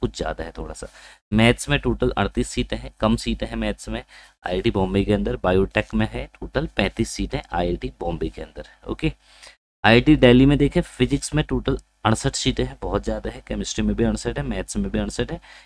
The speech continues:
इकोनॉमिक्स में पच्चीस है, ठीक है। और फिर कहाँ बात करते हैं, धनबाद में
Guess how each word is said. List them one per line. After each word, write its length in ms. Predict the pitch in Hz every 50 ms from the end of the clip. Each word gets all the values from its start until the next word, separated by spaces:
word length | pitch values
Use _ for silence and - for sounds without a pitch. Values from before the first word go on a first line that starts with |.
| _ _ _
इकोनॉमिक्स 520 | - - 107 107 110 110 117 120 - - 135
में 100 | 139 127
पच्चीस 400 | - 113 - - - 110 - -
है, 160 | 135 151 - _ _ - - - - _ _ _ -
ठीक 140 | 135 143 165
है। 160 | 170 - - _ _ _ _ _ _ -
और 400 | - 90 95 98 101 107 107 - - - - _ _ _ _
फिर 220 | _ - 131 123
कहाँ 240 | - 131 123 127 123
बात 180 | 123 123 -
करते 240 | - 127 117 - -
हैं, 80 | 120 110
धनबाद 460 | 113 113 117 117 113 110 113 117 120
में 120 | 131 143